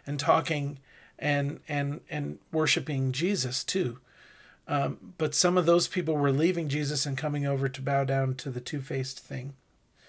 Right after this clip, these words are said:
Um, but I realized that I had thought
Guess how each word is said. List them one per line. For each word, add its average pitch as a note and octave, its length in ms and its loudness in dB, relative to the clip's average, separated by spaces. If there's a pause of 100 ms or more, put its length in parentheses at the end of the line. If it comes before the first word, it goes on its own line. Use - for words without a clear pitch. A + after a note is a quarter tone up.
(760)
Um, C#3 520 -2 (500)
but D#3+ 160 4
I E3 120 12
realized D3+ 840 4 (1300)
that D3 140 2
I E3+ 260 10
had D3 360 2
thought D3+ 600 -2